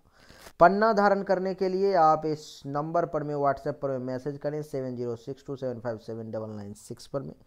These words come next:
आपको वहां से प्राप्त हो जाएगा बहुत ही कम कीमत में और किफ़ायती दामों में।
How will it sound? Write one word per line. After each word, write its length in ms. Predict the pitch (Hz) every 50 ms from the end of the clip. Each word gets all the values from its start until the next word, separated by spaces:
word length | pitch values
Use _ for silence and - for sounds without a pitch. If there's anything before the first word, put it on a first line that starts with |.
| _ _ _ _ _ _ _ _
आपको 340 | 196 135 151 147 - - 185
वहां 180 | 165 160 156 147
से 100 | 131 139
प्राप्त 360 | - - 143 147 147 147 156
हो 80 | 156
जाएगा 320 | 151 156 156 151 151 160 156
बहुत 320 | 139 135 131 131 131 131
ही 60 | 127 123 - _ -
कम 240 | 160 160 180 185 185
कीमत 440 | 175 - - 147 147 143 135 131 -
में 240 | 131 135 135 143 -
और 280 | - - - 107 110 - -
किफ़ायती 400 | 113 - - 107 101 - - 98
दामों 280 | 98 - 78 82 80
में। 100 | 62 55